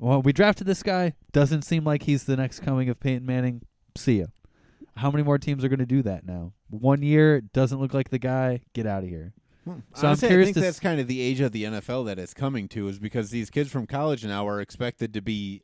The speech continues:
Speaker 2: it, especially at quarterback. So if you're not it, get the hell out.
Speaker 1: Yeah, well, who's the one who's probably come close to, well, I can't think of his name from Houston.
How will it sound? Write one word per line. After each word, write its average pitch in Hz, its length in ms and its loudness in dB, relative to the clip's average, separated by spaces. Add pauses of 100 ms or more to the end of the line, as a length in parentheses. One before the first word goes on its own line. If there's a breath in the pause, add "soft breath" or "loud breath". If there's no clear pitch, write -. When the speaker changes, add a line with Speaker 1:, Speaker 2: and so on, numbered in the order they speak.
Speaker 2:
it, 123 220 -4
especially 101 500 -8
at 90 100 -12
quarterback. 90 800 -2 (360)
So 131 200 -2
if 117 120 -4
you're 123 500 0 (600)
not 127 360 -6
it, 151 240 -4 (540)
get 135 120 -10
the 127 100 -6
hell 131 160 -6
out. 147 280 -6 (100)
Speaker 1:
Yeah, 120 240 -4
well, 123 140 4
who's 143 180 4
the 151 100 4
one 143 180 2
who's 139 300 2 (380)
probably 120 300 -2
come 120 200 -4
close 120 300 0
to, 107 340 0
well, 95 120 -6
I - 20 -4
can't 101 240 -6
think 95 100 -4
of 92 60 -4
his 92 140 -6
name 92 160 -6
from 95 160 -14
Houston. 87 440 -8